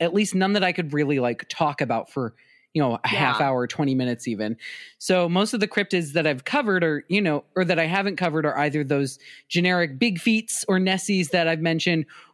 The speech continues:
Speaker 1: or they only have, like, a really short history that doesn't have a lot to cover. But some of them are still, like, popular and interesting enough that I don't wanna just not talk about them. So I'm gonna lump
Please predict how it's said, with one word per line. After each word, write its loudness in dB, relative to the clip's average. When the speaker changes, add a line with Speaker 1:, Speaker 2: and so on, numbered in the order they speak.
Speaker 1:
or 2
they 2
only 2
have, 0
like, 0
a 2
really 2
short 0
history -2
that -6
doesn't -2
have -2
a -4
lot -2
to -10
cover. -6
But 0
some 0
of 0
them 0
are 0
still, 0
like, -2
popular 2
and 0
interesting 0
enough 0
that -2
I 0
don't 0
wanna 2
just -4
not 0
talk -2
about 0
them. 0
So -2
I'm 4
gonna 4
lump 0